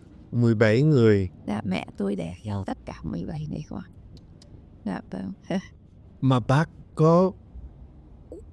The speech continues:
Speaker 1: có, có biết từng người, từng người, từng người mà bác thân với từng người hồi xưa không?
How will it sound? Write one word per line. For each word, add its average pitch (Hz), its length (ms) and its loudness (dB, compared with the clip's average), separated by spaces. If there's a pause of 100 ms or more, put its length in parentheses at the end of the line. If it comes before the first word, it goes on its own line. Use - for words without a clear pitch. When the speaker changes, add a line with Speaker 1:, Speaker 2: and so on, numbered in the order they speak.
(260)
Speaker 1:
có, 160 160 4
có 165 200 0
biết 165 220 4 (160)
từng 123 280 6
người, 113 220 2
từng 113 300 -2
người, 107 220 0
từng 110 200 -4
người 107 240 2
mà 101 140 0
bác 131 160 0 (440)
thân 156 260 4
với 170 200 2
từng 117 180 0
người 110 320 -2
hồi 107 160 0
xưa 139 320 6
không? 131 180 -2